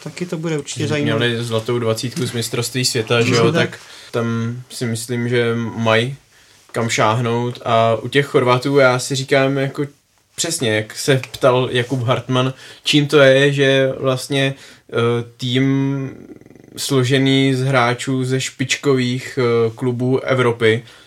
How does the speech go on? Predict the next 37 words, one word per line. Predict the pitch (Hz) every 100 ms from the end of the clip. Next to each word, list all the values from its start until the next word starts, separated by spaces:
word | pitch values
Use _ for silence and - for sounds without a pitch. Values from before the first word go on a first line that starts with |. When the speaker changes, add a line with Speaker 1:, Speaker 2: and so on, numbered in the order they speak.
| _
Speaker 2:
tam, | - 113
když | 113 113
se | 120
na | 117
to | 110 123
podíváte, | - 151 135 139 135 113 127
tam | 127 123 127 123 127
snad | 147 - 123 123
není | 123 120 123 127 131 - - _
jako | 123 110 131
tým, | 127 131 120 127 131 135 135 143
který | - 127 123
by | 127
neměl | 127 127 131 135 139 139 131 - 85 - - - - - - -
pěkné | 135 131 131 135
jméno. | 127 120 107 87 - - -
Tak | - 131
jak | 127 120
to, | 135
že | 143
už | 135
to | 156 151 143
neukázal | 139 135 135 135 131 143 135
třeba | 135 143 139 139
minule | 139 135 139 139
na | 139 -
Euru | 131 123 127 127
nebo | 123 120 123 123 120
předtím | - 113 - 127 127
na | 120
mistrovství | 123 - 135 - 139
světa, | 143 131 117 110 110 - - - _ _ _ -
eh, | - 110 110
sám | 143 127 139
se | 160
vlastně | 143 143 160
ptám, | 151 147 160